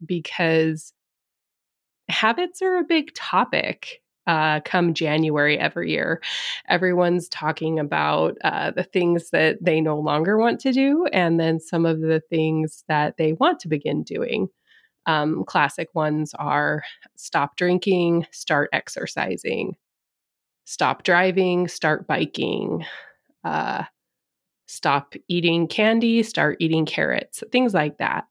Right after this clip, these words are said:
You guys catch my drift. January is this time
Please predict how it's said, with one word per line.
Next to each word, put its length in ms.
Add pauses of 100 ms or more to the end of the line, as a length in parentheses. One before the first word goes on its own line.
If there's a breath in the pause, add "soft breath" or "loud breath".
You 160
guys 200
catch 300
my 120
drift. 480 (800 loud breath)
January 840 (140 loud breath)
is 280
this 500
time 580